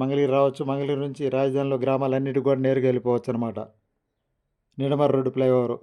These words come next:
దీనికి కూడా నిధులు మంజూరు చేశారు. వచ్చే నెల నుంచి పనులు ప్రారంభిస్తారు. ఈ విషయంలో కూడా డాక్టర్ పెమ్మసాని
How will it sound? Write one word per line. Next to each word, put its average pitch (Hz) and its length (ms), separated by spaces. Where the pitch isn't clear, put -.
దీనికి 147 300
కూడా 139 180
నిధులు 135 280
మంజూరు 135 300
చేశారు. 131 400
వచ్చే 143 220
నెల 135 180
నుంచి 131 200
పనులు 139 300
ప్రారంభిస్తారు. 127 540
ఈ 139 100
విషయంలో 151 360
కూడా 127 160
డాక్టర్ 131 260
పెమ్మసాని 143 420